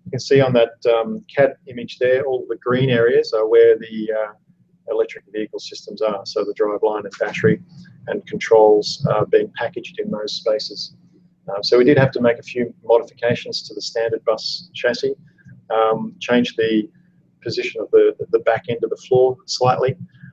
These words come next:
Um, the configuration of seating was slightly changed. We had to be very mindful of the axle loading. Uh, you couldn't have too much,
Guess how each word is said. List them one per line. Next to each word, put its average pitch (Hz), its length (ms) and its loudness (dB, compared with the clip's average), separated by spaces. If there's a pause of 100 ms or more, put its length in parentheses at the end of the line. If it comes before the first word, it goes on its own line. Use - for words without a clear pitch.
(220)
Um, 110 380 -4 (400)
the - 60 -10
configuration 113 600 4
of 107 80 -12
seating 113 400 -2
was 104 160 -6
slightly 104 480 -10
changed. 113 560 -8 (220)
We 110 80 -4
had 110 140 -6
to - 80 -20 (200)
be 107 140 0
very 110 200 6
mindful 113 460 0
of 104 100 0
the 107 120 0
axle 110 320 -4
loading. 117 340 4 (560)
Uh, 107 60 -4
you 104 180 -4
couldn't - 180 -16
have 107 120 -16
too - 160 -4
much, 113 340 -2